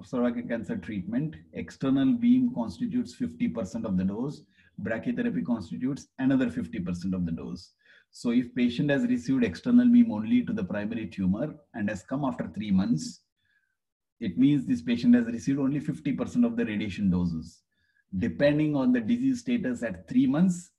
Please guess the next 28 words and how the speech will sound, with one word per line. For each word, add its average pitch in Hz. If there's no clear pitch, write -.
I 113
would 120
plan 120
for 113
brachytherapy. 95
And 113
if -
patient 120
has 131
a 135
re-, 120
a 110
response 127
wherein 117
brachytherapy 120
can 117
be 101
done 143
and, 110
uh, 101
brachytherapy 117
covers 120
the 117
gross 117
disease 120
with 95
adequate 107
doses, 127